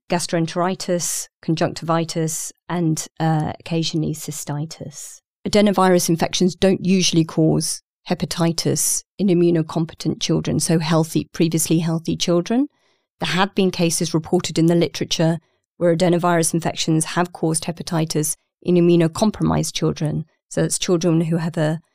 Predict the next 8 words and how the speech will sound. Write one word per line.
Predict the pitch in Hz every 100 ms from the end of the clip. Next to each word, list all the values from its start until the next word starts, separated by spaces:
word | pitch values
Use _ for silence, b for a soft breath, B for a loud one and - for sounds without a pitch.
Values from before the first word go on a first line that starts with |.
| _ _ _
impaired | 175 185 160 165 165 - - -
immune | 185 170 175
system, | - 160 - 127 135 151 - _ -
but | 180
it's | 196 -
not | 196 - _ -
commonly | 185 180 170 160
associated | 151 - 143 - 143 160 160 -